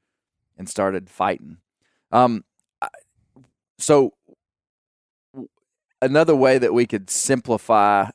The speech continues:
all this too is that, or, or it seems like it would be simple, is like, why weren't all these tribes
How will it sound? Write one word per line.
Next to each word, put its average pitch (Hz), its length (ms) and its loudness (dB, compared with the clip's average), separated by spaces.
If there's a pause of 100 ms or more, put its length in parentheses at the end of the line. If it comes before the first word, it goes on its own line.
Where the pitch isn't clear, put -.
all 113 160 2
this 107 240 -4
too 113 340 -2 (640)
is 117 200 -2
that, 107 320 0 (1080)
or, 123 140 2
or 120 180 2
it 113 100 -6
seems 156 380 -2
like 107 340 0 (640)
it 113 60 -4
would 107 140 -6
be 107 120 -2
simple, 101 580 -6
is 107 220 -6
like, 104 140 0
why 120 260 4
weren't 156 180 2
all 151 160 4
these 147 220 -4
tribes 135 640 -2